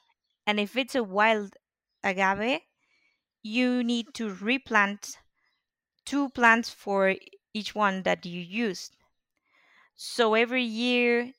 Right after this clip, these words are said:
the mezcal producer gets, uh, a requirement, like, "You used, uh, this many agaves to make your mezcal, now you need to replant this quantity of each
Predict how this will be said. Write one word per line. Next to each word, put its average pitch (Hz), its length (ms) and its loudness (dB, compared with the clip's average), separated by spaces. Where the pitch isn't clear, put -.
the 202 300 0
mezcal 214 340 0
producer 226 480 -4
gets, 208 460 -2
uh, 185 500 0
a 185 100 -2
requirement, 190 920 0
like, 185 200 -6
"You 220 200 -4
used, 233 400 -6
uh, 185 280 -2
this 208 260 -4
many 208 400 -2
agaves 190 560 0
to - 140 -12
make 185 200 -8
your 190 140 -8
mezcal, 226 480 0
now 208 220 2
you 202 160 -2
need 202 200 -4
to 202 120 -8
replant 190 580 -2
this 208 200 -6
quantity 185 760 -8
of 180 240 -4
each - 380 -10